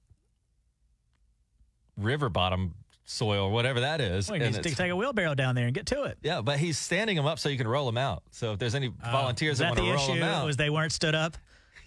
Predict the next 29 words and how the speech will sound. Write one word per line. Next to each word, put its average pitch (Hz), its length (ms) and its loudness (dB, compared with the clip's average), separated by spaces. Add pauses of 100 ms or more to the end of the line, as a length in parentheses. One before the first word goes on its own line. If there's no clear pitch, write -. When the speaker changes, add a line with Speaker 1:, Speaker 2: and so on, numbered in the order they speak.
(140)
Speaker 1:
Well, 156 160 4
he's 220 200 2
Speaker 2:
Like, - 120 2
I'd - 40 4
Speaker 1:
digging 190 160 2
'em 156 80 4
Speaker 2:
love 165 140 2
Speaker 1:
out. - 40 0
Speaker 2:
to - 60 0
clean 247 220 2
up 214 120 0
the 180 120 2
river, 160 260 2
but 151 160 0
those 208 200 0
tires 170 400 2
aren't 131 160 2
stood 120 260 0
up. 107 180 0 (1400)
Speaker 1:
Okay, 120 300 0
so 135 120 -2
he's 175 200 0
doing 165 220 0
step 123 320 -2
one 113 180 0
for 98 180 -2
you, 90 80 -2
which 95 160 -4
is 92 240 -2